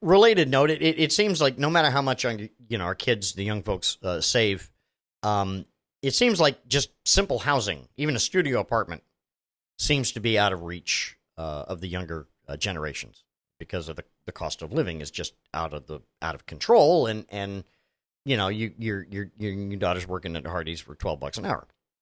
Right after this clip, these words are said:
You know, that kind of thing. They, they can't afford, even with a roommate, maybe, you know,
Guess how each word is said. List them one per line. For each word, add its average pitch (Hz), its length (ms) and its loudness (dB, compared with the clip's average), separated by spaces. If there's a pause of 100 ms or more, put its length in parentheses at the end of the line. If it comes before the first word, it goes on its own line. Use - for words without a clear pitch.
(880)
You 90 80 -6
know, - 80 -14 (220)
that 131 120 -2
kind 78 140 -6
of 58 80 -14
thing. - 80 -20 (240)
They, 101 140 -2
they 165 180 2
can't 196 240 4
afford, 92 320 -4 (340)
even 262 220 4
with 165 100 8
a 127 40 2
roommate, 147 460 2
maybe, 87 280 -14 (260)
you 117 100 -2
know, 71 160 -8